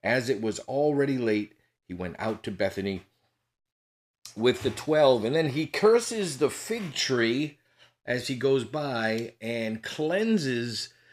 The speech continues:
the temple. And, uh, people wonder about this one 'cause, uh, there's different accounts of it. And, uh, some people say there's actually more than one time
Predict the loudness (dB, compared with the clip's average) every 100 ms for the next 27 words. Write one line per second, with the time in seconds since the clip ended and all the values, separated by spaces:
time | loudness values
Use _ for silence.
0 | _ -12 -4 -2 -2 -6 -12 -6 -2 -2
1 | -2 -6 -6 -14 _ -20 -20 -14 -4 -2
2 | 0 -2 -2 -6 -10 -16 -18 _ _ _
3 | _ -4 -2 0 2 4 6 6 6 4
4 | 2 -2 -2 -4 -2 -4 -4 -4 -6 -6
5 | -6 -4 -2 -2 -2 0 0 -2 -2 -2
6 | -4 -6 -8 -6 -4 -4 -4 -4 -4 -6
7 | -6 -6 0 2 2 0 0 -2 -2 -4
8 | -2 2 4 6 6 4 0 -2 0 0
9 | 0 0 2 2 2 -2